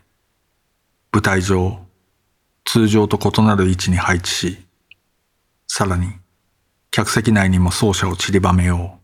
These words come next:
と。現代音楽ではこういう要素を空間配置と呼ぶ。こうした空間配置の要素がある作品を、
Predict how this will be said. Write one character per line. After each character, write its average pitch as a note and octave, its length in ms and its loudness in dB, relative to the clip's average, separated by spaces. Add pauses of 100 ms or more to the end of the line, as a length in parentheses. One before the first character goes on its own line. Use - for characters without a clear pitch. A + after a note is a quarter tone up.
(160)
と。 - 260 -10 (2500)
現 A#2 200 4
代 A2+ 160 4
音 A2+ 120 4
楽 F#2+ 180 0
で F#2+ 80 2
は F#2 80 0
こ G#2+ 240 0
う G#2 60 4
い G#2 180 4
う G#2 40 4
要 G2+ 180 4
素 - 180 -4
を F#2+ 240 -10 (300)
空 A#2 200 0
間 G#2+ 200 0
配 G2 180 0
置 - 180 -6
と F#2 140 -6
呼 F2+ 60 -8
ぶ。 - 200 -14 (2500)
こ A#2+ 140 0
う G#2+ 40 0
し - 80 -6
た A2+ 100 -2
空 A2+ 180 0
間 A2 200 2
配 G#2+ 180 0
置 G2+ 180 0
の G2 80 2
要 G2+ 180 2
素 G2 160 -4
が G2 120 2
あ F#2+ 40 2
る F#2 80 0
作 F#2 280 -4
品 G2 280 -2
を、 G2 100 -10